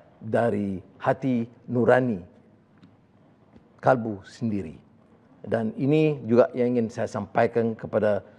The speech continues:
seluruh umat Islam dan rakan-rakan kita dalam masyarakat Malaysia seluruhnya,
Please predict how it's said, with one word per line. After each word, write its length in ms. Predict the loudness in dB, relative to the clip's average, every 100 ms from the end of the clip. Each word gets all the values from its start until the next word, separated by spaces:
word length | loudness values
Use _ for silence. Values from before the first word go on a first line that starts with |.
| -12
seluruh 420 | -4 2 4 2 -2 -20 -20 -20 -18 -6
umat 240 | -4 -4
Islam 480 | -4 2 2 2 -2 -10 -20 -20 _ 2
dan 400 | 8 8 6 0 -12 -10
rakan-rakan 720 | -8 -4 -2 -2 0 -2 -2
kita 480 | -6 -2 2 2 0
dalam 400 | -8 -12 -12 -14 -18 -20 -20 _ _ _ -18
masyarakat 640 | -8 0 0 0 -2 -4 -2
Malaysia 320 | 2 2 2
seluruhnya, 640 | 0 0 0 0 -4 -10